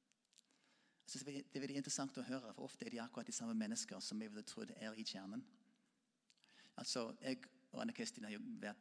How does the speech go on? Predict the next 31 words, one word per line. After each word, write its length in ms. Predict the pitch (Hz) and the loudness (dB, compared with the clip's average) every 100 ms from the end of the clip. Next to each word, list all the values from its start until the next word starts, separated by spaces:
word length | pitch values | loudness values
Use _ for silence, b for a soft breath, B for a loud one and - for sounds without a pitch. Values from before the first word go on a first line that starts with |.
| 117 | -4
i 220 | 101 101 107 | -4 -2 -2
menighet 340 | 104 101 95 | 0 0 -2
siden 280 | - 104 98 | -4 -2 -4
tidenes 320 | - 104 101 | -4 -4 -4
morgen, 280 | 101 95 87 | -2 -4 -4
sant, 220 | - 98 - - | -6 -6 -8 -10
i 160 | - - - - | -10 -12 -14 -8
fem, 340 | - - 101 - | -4 -2 -2 0
fem, 160 | 104 | 0
seksogtjue 500 | 98 107 - - 95 | 0 -2 -4 -4 -4
år. 260 | 104 98 - - B B B B | -4 -6 -8 -14 B B B B
Men 100 | 135 | -2
flere 240 | - 151 147 | 2 2 2
ganger 300 | 131 123 113 | 0 0 0
har 100 | 123 | 0
vi 80 | 127 | 0
opplevd 380 | - 117 - - | -2 -2 -2 -4
det 80 | 135 | -4
helt 160 | - - 160 | -4 -6 -2
seriøst, 580 | - 151 165 139 - - | 0 0 0 -2 -4 -6
at 120 | 135 | -6
vi 80 | 127 | -6
føler 160 | 143 139 | -6 -6
oss 80 | |
litt 100 | 147 139 | -6 -6
utenfor 320 | - 143 165 | -6 -6 -6
her. 220 | 117 - - _ _ B B B B | -8 -12 -18 _ _ B B B B
For 80 | - | -6
de 80 | - | -4
andre 240 | 131 151 135 | -2 -2 0
som 220 | - 107 | 2 2